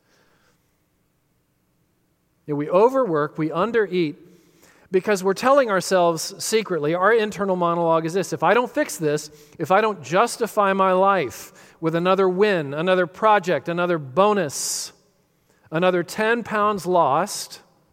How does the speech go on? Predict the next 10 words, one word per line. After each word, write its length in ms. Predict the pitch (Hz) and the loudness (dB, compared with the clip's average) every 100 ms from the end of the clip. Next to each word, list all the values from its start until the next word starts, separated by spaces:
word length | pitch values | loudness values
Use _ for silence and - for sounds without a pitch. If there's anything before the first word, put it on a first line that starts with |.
| _ _ _ _ _ _ _ _ _ _ | _ _ _ _ _ _ _ _ _ _
the 100 | 160 | -2
world 400 | 156 180 202 196 | 0 2 2 2
is 180 | 175 147 | 0 -2
moody, 680 | 156 165 208 233 185 113 - _ - - _ | -6 0 0 2 -2 -4 -14 _ -20 -20 _
the 80 | 170 | -2
world 300 | 180 185 175 | 2 2 0
is 160 | 165 | -2
hot-tempered 840 | 175 156 - - 226 226 196 160 - - - _ | -2 -2 -4 -4 -2 -2 -2 -2 -2 -20 -20 _
and 180 | 160 151 | -10 -6
capricious, 1400 | 165 - - - 208 220 - 165 113 - - - - - | -6 -6 -16 -4 -2 -2 -2 -2 -2 -8 -8 -8 -8 -12